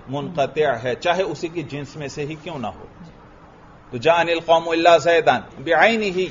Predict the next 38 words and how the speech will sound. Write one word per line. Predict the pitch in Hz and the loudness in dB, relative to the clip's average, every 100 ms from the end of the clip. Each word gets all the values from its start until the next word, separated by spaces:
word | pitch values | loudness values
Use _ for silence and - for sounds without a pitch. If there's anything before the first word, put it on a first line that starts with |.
| 127 | 0
यही | 190 202 175 | 0 0 -4
एक | 170 170 | -6 -6
मिसाल | 160 - 160 | -6 2 2
मुस्तस्ना | 147 139 - 143 165 | 0 -6 -6 -4 -4
मुत्तसिल | 147 131 151 139 165 165 | -6 -4 -2 -2 -2 -4
की | 175 | -2
भी | 185 | 0
हो | 185 190 | 0 -2
सकती | 202 196 196 190 | -2 -6 -6 0
है | 202 202 | 0 2
और | 143 139 | 0 -2
मुस्तस्ना | 131 - 139 - 147 156 170 - - - | -4 -2 -4 -2 0 2 2 0 -6 -16
मुनक़तिअ | 202 156 139 139 - 143 123 | -8 -8 -2 -2 0 0 0
की | 113 127 | -2 -8
भी। | 107 120 - - - - | -10 -12 -16 -20 -16 -2
लेकिन | 185 190 190 120 | 0 0 -2 2
बाज़ | 170 185 | 6 6
उलमा | 156 151 151 156 156 | 4 2 2 2 -2
नहव | 151 160 - | -2 -6 -2
फरमाते | 156 139 135 135 156 | -2 0 0 0 -4
हैं | 156 - - | -8 -12 -12
कि | 147 | -8
मुस्तस्ना | 143 139 - 147 160 160 | -6 -6 0 -2 0 -4
मुत्तसिल | 143 123 147 135 156 160 156 - - - - - - | -4 -4 -2 -2 -4 -10 -12 -20 -20 -20 -20 -20 -18
वो | 117 160 202 | -2 4 4
है | 147 147 160 170 - - - 120 | 6 4 4 2 -10 -20 -20 -18
जो, | 113 156 156 151 151 | -4 0 2 2 0
मुस्तस्ना | 151 - 170 151 190 | -6 -2 -2 0 -2
मुत्तसिल | 160 147 151 165 170 | -2 0 -2 0 -6
वो | 151 165 | -4 0
है | 165 180 - | 0 0 -4
जो | 139 | -4
माकबल | 151 139 151 143 139 | 0 0 2 0 -2
की | 131 151 | -4 -8
जिन्स | 123 147 - | -6 -10 -10
में | 123 107 | -12 -10
से | - | -10
हो, | 101 95 | -12 -14